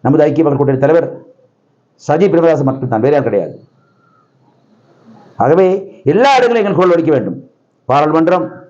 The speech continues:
மாகாண சபை, பிரதேச சபைகள் உழைத்தால்தான் அரசியல் அதிகாரம் வரும். அரசு அதிகாரம் பெற செய்ய முடியாது, அதிகாரிகளை கெஞ்சி கொண்டிருக்க முடியாது, ஆளுநர்கிட்ட கெஞ்சி கொண்டிருக்க முடியாது. ஆளுநர் முதல் அதிகாரிகள் எல்லோருமே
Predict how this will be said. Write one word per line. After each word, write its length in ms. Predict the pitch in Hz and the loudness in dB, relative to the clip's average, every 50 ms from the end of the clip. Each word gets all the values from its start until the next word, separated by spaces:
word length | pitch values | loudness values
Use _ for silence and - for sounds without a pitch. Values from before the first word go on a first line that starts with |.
| _ _ _ _ _ _ - | _ _ _ _ _ _ -6
மாகாண 320 | 113 120 135 139 156 165 165 156 | -2 -2 0 2 0 0 0 0
சபை, 160 | 165 170 180 180 165 - - - - - - _ - - - - - - _ _ _ _ _ - | 0 0 0 0 -2 -4 -10 -16 -20 -20 -20 _ -20 -20 -20 -20 -20 -20 _ _ _ _ _ -4
பிரதேச 200 | 131 143 165 156 - | 0 2 2 2 2
சபைகள் 280 | 151 160 170 175 160 - - - - - - _ _ _ _ _ _ _ _ _ _ _ - | 2 2 2 0 0 -2 -6 -12 -18 -20 -20 _ _ _ _ _ _ _ _ _ _ _ -4
உழைத்தால்தான் 480 | - 156 147 131 185 175 165 165 220 208 | -2 -2 0 2 2 2 2 2 2 2
அரசியல் 220 | 190 180 185 180 | 2 2 0 2
அதிகாரம் 280 | 170 175 175 170 151 131 | 2 2 2 2 0 0
வரும். 180 | 127 120 - - - - _ _ _ _ _ _ _ _ _ _ _ _ _ _ - | -2 -2 -4 -8 -14 -20 _ _ _ _ _ _ _ _ _ _ _ _ _ _ -4
அரசு 180 | - 170 170 160 | -2 0 2 2
அதிகாரம் 260 | 180 214 233 226 226 | 2 2 2 2 2
பெற 220 | 240 240 240 226 190 | 2 2 2 2 2
செய்ய 120 | 240 247 262 | 2 2 2
முடியாது, 300 | 269 277 254 202 143 131 - - - - - - - _ _ - _ _ _ _ _ - - - - - 131 | 2 2 2 2 0 -2 -6 -8 -12 -16 -20 -20 -20 _ _ -20 _ _ _ _ _ -20 -20 -10 -4 0 0
அதிகாரிகளை 380 | 180 208 254 277 269 262 262 247 | 0 2 2 2 2 2 2 2
கெஞ்சி 140 | 233 233 254 | 2 2 2
கொண்டிருக்க 240 | 262 254 254 240 254 262 | 2 2 2 2 2 2
முடியாது, 300 | 269 269 262 240 185 139 - - - - - - - _ _ _ _ _ _ _ _ _ _ _ _ - 147 180 | 2 2 2 2 0 0 -4 -6 -12 -18 -20 -20 -20 _ _ _ _ _ _ _ _ _ _ _ _ -2 0 2
ஆளுநர்கிட்ட 340 | 226 247 254 254 247 254 233 | 2 2 2 2 0 0 0
கெஞ்சி 140 | 233 240 247 | 0 0 0
கொண்டிருக்க 280 | 254 247 247 247 254 | 0 2 0 0 0
முடியாது. 280 | 262 262 262 240 196 147 110 - - - - - - - - - - 120 156 | 2 2 2 2 2 0 -2 -6 -10 -16 -20 -20 -20 -20 -12 -6 -2 0 2
ஆளுநர் 320 | 185 202 202 208 208 190 | 2 2 2 0 0 0
முதல் 240 | 190 180 226 214 185 | 0 0 2 2 2
அதிகாரிகள் 320 | 170 190 196 190 185 180 170 | 2 2 0 0 0 0 0
எல்லோருமே 320 | 185 214 247 254 254 208 | 2 2 2 2 0 -2